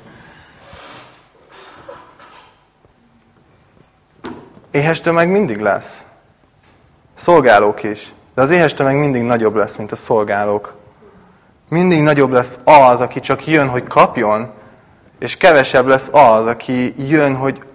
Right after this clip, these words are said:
adjon is. És itt van tizenkét ember, aki, aki próbálkozott adni. Maradjunk ennyiben.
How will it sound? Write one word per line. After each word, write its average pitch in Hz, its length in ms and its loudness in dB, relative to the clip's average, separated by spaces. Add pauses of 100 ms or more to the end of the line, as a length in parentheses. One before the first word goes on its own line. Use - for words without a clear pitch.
adjon 127 420 -4
is. 101 340 -12 (840)
És - 140 -6
itt 196 100 4
van 170 180 4
tizenkét 147 640 2
ember, 127 300 4
aki, 127 360 0
aki 131 500 -4 (220)
próbálkozott 104 840 0
adni. 98 440 -2 (580)
Maradjunk 107 360 -6
ennyiben. 139 540 -4